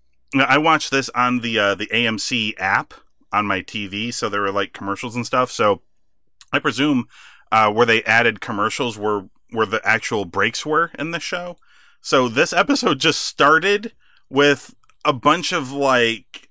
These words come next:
hyper close shots of an ice cream cone and then ants crawling all over it. And then they do the opening credit bit, and then they went to commercial. Like, that's how this show started.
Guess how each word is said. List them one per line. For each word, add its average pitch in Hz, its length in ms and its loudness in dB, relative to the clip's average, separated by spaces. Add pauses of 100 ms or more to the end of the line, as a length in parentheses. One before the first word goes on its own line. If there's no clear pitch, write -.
hyper 147 440 0
close 131 640 0
shots 135 500 2
of 113 200 -4
an 113 80 -2
ice 131 260 -2
cream 113 260 -4
cone 107 380 -2
and 113 160 -2
then 110 220 0
ants 127 280 2
crawling 123 500 0
all 113 140 0
over 113 300 -2
it. 104 180 -4 (440)
And 127 120 2
then 143 100 4
they 143 140 4
do 135 180 2
the 135 120 4
opening 131 340 2
credit 156 360 0
bit, 156 200 4
and 143 100 0
then 127 80 2
they 147 100 2
went 147 180 0
to 135 80 -2
commercial. 120 440 0
Like, 113 200 -2
that's 269 200 2
how 214 80 4
this 175 180 0
show 151 220 0
started. 98 640 -2